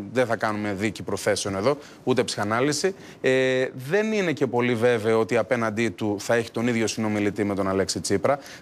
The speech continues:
Το λέω γιατί βλέπω ότι δυστυχώς, και το λέω δυστυχώς γιατί μετά την περίοδο Χριστόδουλου, νομίζω όλοι οι δημοκράτες πολίτες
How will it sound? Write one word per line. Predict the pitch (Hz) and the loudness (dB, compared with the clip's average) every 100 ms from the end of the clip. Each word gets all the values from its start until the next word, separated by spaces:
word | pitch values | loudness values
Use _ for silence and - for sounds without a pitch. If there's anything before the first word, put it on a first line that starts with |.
| - | 0
Το | 131 | 2
λέω | 127 160 190 | 4 2 0
γιατί | 180 143 | -2 -2
βλέπω | 117 147 156 185 190 | 0 2 2 0 0
ότι | - 139 143 143 | 0 0 0 0
δυστυχώς, | 117 135 - 127 180 151 | 0 0 0 2 2 2
και | 151 127 | 0 0
το | 135 | 2
λέω | 160 | 2
δυστυχώς | 151 139 123 156 160 | 0 -2 -2 0 2
γιατί | 160 143 143 143 - | 0 0 -2 -4 -12
μετά | - 117 147 | -4 0 2
την | 147 | 2
περίοδο | 143 160 156 | 2 4 2
Χριστόδουλου, | 135 117 143 143 156 147 | 0 0 2 2 2 2
νομίζω | 143 147 165 | 2 4 4
όλοι | 160 | 4
οι | |
δημοκράτες | 135 123 123 113 110 | 2 2 2 0 0
πολίτες | 113 110 107 107 - | 0 0 2 0 -2